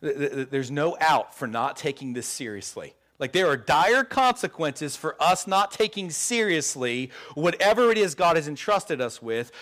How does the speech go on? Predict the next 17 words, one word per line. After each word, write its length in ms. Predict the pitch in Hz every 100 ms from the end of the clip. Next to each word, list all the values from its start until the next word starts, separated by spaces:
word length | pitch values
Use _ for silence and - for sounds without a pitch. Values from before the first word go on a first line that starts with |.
| -
for 140 | 175
not 280 | 170 185 226
exercising 640 | 185 - 196 196 165 156 147
leadership 480 | 190 185 - 156
by 120 | 139 131
taking 400 | - 160 175 156
on 160 | 151
responsibility 800 | 143 - 151 135 139 131 127 123
of 80 | 120
doing 220 | 117 117
it 100 | 113
well. 300 | 107 82 - _ _ _ _ _ _ - - - _ _ _ _ _ _ _ _ _ _ _ _ _ _ _ _
Chapter 260 | 156 170
four, 220 | 156 127 120
verse 240 | 120 -
one. 340 | 117 90 73 - _ _ _ _ _ _ _ _ _ _ _ _ _ _ _ _
"Masters, 840 | 123 147 170 160 - 95 - -